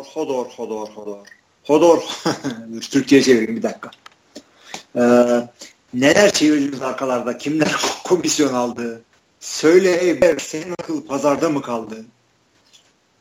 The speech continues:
Beyaz mehmetli bir velet için ya Rabbi ne fikirler yandı. Bunu gören Packers'lı Hilmi abi kahkahasını attı.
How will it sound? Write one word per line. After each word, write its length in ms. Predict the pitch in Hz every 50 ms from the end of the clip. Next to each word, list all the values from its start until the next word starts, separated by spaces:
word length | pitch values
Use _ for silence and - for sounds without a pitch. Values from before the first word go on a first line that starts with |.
| _ -
Beyaz 520 | 123 131 165 175 196 208 208 190 160 -
mehmetli 580 | - 247 262 262 254 - - - - 196 190 175
bir 180 | 175 175 156 139
velet 300 | 143 143 147 143 143 -
için 280 | 127 - 139 131 123
ya 240 | 117 131 147 160 160
Rabbi 300 | 156 135 - - 135 127
ne 100 | 147 156
fikirler 440 | 151 - 143 139 - 139 143 131 127
yandı. 580 | 127 123 123 120 120 110 113 113 110 110 110 _ _ - - - _ _ _ _ _ _ _ _ _
Bunu 240 | 143 180 196 196 185
gören 360 | 156 151 143 139 135 127 - -
Packers'lı 380 | 143 147 139 - 135 117 123 123 123
Hilmi 380 | 117 - 127 135 131 135 135
abi 320 | 135 127 117 107 107 104 -
kahkahasını 680 | - 147 139 - - 139 131 127 123 - 120 120 113 113
attı. 240 | 110 - _ -